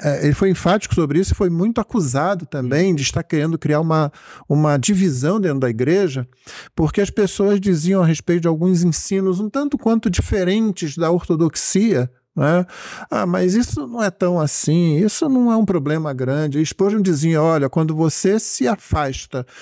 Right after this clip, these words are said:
do cerne da doutrina bíblica, você não se afasta no mesmo, na, no mesmo nível.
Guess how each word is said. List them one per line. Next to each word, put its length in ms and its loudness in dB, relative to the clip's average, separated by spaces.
do 140 -2
cerne 580 0
da 120 -2
doutrina 440 -2
bíblica, 760 0
você 260 0
não 140 2
se 140 -2
afasta 520 -2
no 120 0
mesmo, 680 0
na, 120 -2
no 240 0
mesmo 300 2
nível. 580 0